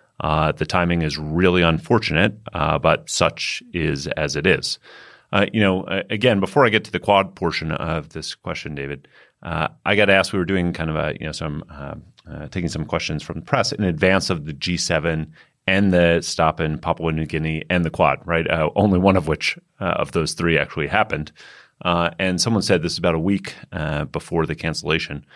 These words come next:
"Well, what happens if the president cancels?" And I said, "Well, there's no way he's gonna cancel." Obviously wrong on that one. Uh, but it's not just the president, right? It was the Congress, uh, that had a big role in that too. Uh,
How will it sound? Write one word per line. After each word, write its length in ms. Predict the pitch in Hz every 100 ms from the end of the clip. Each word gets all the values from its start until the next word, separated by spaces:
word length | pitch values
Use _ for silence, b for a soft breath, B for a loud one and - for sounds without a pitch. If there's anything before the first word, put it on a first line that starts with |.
| B B B
"Well, 160 | 92 90
what 220 | 104 110
happens 600 | 101 92 90 85 80 - -
if 240 | 78 78
the 80 | -
president 460 | - 76 76 69 -
cancels?" 580 | 85 71 - - - -
And 160 | 85 92
I 100 | 90
said, 260 | 90 82
"Well, 200 | 95 107
there's 220 | - - -
no 160 | 147
way 220 | 101 87 85
he's 160 | 87
gonna 220 | - 85
cancel." 460 | 78 107 90 73 73 -
Obviously 380 | 85 82 82 85
wrong 280 | 80 82 78
on 120 | 78
that 240 | 82 - 76
one. 280 | 78 110 B B B -
Uh, 280 | 80 80 78
but 200 | 90 85
it's 160 | 80
not 180 | 92 80
just 200 | - 82
the 40 | -
president, 400 | 90 73 76 82
right? 140 | 80
It 40 |
was 140 | 85 -
the 80 | 80
Congress, 540 | 101 90 78 73 -
uh, 180 | 80 76
that 180 | 76 82
had 140 | 78
a 40 |
big 200 | 71 85
role 220 | 80 78 76
in 80 |
that 240 | 76 76 -
too. 320 | 113 82 82 B B B B -
Uh, 200 | 107 101